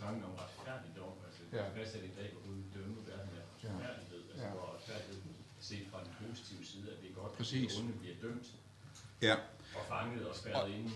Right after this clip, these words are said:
Speaker 2: lige præcis. Og det var, det var min anden, min anden ting, øh, øh, netop, at, at et dybt instinkt er jo også det,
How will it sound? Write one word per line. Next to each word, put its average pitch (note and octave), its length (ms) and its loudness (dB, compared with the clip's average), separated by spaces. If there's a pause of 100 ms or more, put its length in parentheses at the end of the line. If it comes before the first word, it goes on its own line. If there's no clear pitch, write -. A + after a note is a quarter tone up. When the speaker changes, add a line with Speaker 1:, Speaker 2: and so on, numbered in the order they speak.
Speaker 2:
lige C#3 200 12
præcis. A#2+ 280 10
Og C3+ 200 10
det D#3+ 120 12
var, C3+ 300 12
det D3 80 12
var D3 80 12
min C3+ 200 12
anden, B2 500 12
min A#2+ 200 12
anden B2+ 240 12
ting, B2+ 400 10
øh, G2 680 12
øh, G#2 60 10
netop, A#2 400 12
at, G#2+ 380 8 (1300)
at C3 220 10
et - 120 6
dybt F#3 180 8
instinkt D3+ 580 8
er B2+ 140 6
jo A#2+ 240 12
også C#3+ 140 6 (100)
det, B2+ 140 2